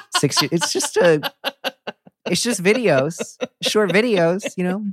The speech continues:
Speaker 2: Vine did that a few years ago, and before that, there was the Smothers Brothers, like, it's short videos.
Speaker 1: Ah, yes, the
Speaker 2: What's not to
Speaker 1: Smothers
Speaker 2: get?
Speaker 1: Brothers, famously the godfathers of Vine. <laughs>
Speaker 2: Yeah.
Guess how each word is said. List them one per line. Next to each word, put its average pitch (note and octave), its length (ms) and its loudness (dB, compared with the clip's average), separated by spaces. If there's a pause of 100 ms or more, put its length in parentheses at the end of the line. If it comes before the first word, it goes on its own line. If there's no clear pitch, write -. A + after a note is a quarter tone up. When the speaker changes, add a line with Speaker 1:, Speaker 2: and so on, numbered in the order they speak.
Speaker 2:
Vine D#3+ 380 2
did F3+ 180 0
that F3+ 160 2
a F3+ 40 -2
few F3 180 -6
years E3+ 240 -2
ago, F3+ 400 2
and C3+ 320 -2 (400)
before E3 280 2
that, E3 100 2
there E3+ 100 0
was D#3+ 100 -2
the - 100 -4
Smothers D#3+ 340 -2
Brothers, F3 420 2
like, D3 260 -2 (140)
it's - 260 -8
short G#3+ 220 2 (200)
videos. B2+ 580 0 (500)
Speaker 1:
Ah, D4 120 2
yes, C#4 260 0
the C#4 100 -4
Speaker 2:
What's - 140 -2
not D#4+ 140 6
to D#4 60 2
Speaker 1:
Smothers C#4+ 100 2
Speaker 2:
get? A#3+ 140 2
Speaker 1:
Brothers, A#3 360 2 (340)
famously D#4 640 0
the G3 160 -2
godfathers A#3+ 680 2
of G#3 120 -2
Vine. E3+ 560 -4 (320)
<laughs> C4+ 80 -12 (280)
Speaker 2:
Yeah. G#3+ 300 4